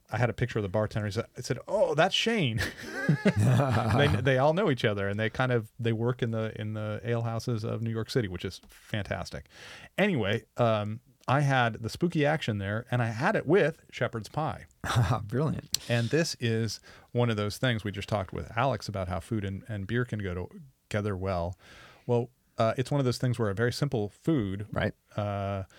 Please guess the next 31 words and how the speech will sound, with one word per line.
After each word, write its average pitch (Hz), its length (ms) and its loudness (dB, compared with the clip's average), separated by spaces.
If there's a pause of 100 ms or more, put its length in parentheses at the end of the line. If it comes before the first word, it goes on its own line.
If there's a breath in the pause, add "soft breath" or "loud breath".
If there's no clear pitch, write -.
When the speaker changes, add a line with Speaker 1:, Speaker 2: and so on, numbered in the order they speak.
(380 loud breath)
Speaker 1:
and 120 100 0
a 113 40 -2
very 110 140 0
complex 110 500 -2
beer 98 420 0 (100)
really 120 340 2
work 107 380 -4
well 107 260 0
together. 87 440 -6
Speaker 2:
Right. 92 200 -2 (120)
Speaker 1:
Uh, 90 360 -4
kind 127 180 0
of 107 60 -2
the 113 100 -6
opposite 110 400 -4
of 92 100 -8
the 95 140 -6
simple, 95 400 -6 (380)
uh, 92 280 -8 (260)
Pilsner 117 300 0
style 92 400 -4 (500 loud breath)
with - 100 -4
complex 123 440 0
food. 90 340 -6
And 107 100 -2
in 113 80 0
this 131 120 0
case, 117 260 0
the, 98 320 -6
the, 98 320 -6
the, 101 280 -6